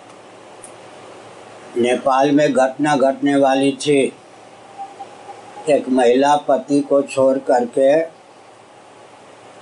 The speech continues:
और भारत के कुछ विचित्र ढंग के बाबाओं से मिल करके सन्यासी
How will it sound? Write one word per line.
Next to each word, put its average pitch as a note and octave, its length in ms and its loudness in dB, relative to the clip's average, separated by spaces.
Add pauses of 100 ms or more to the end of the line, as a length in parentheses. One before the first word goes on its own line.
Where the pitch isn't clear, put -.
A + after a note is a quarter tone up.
(180)
और B2+ 80 0
भारत A#2 460 0
के C#3+ 200 0
कुछ D3+ 320 -4 (800)
विचित्र D#3 520 -2
ढंग C3+ 300 0
के D3 340 2
बाबाओं C3 680 0
से C3+ 240 -2
मिल C3+ 300 0
करके C3+ 500 0 (920)
सन्यासी B2+ 760 0